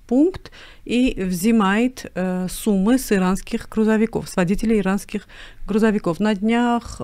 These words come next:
посольство Ирана в Армении выступило с довольно обтекаемым, я бы сказала, комментарием, в котором опять-таки говорит о развитии отношений со всеми соседями в регионе и так далее, и отмечает, что, э, главным, важным вопросом для Ирана является устранение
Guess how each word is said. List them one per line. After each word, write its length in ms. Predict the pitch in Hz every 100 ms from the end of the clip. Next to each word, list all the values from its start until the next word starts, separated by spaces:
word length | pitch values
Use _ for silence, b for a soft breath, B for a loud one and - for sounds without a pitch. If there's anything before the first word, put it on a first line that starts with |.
| -
посольство 500 | 190 214 185 - 190
Ирана 300 | 190 185 175
в 40 |
Армении 380 | 185 208 262 233
выступило 480 | 202 233 - 214 202
с 60 |
довольно 340 | 180 202 214 214
обтекаемым, 680 | 196 - 220 208 175 165 165
я 120 | 165
бы 100 | 160
сказала, 380 | - 175 175 175
комментарием, 640 | 196 214 226 339 359 262
в 40 |
котором 380 | 247 233 240 226 - B B B
опять-таки 520 | 202 220 190 - 175
говорит 380 | 180 190 190 185
о 60 |
развитии 560 | 208 214 214 208 - 185
отношений 500 | 180 185 190 208 180
со 140 | 165 185
всеми 280 | - 190
соседями 600 | 170 180 175 202 165 175
в 60 | 160
регионе 420 | 175 160 190 175
и 40 | 170
так 200 | 180 185
далее, 340 | 277 320 311 B B B -
и 140 | 311
отмечает, 920 | 277 - 233 226 269 262 254 240 -
что, 720 | - - - 220 240 247 247 -
э, 480 | 185 185 190 180 170
главным, 680 | 190 247 269 240 226 214 190
важным 560 | 233 254 208 220 170 180
вопросом 540 | 202 - 214 - 190
для 220 | 185 185 180
Ирана 260 | 214 226
является 500 | 196 175 185 208 202
устранение 640 | 180 - 196 185 240 226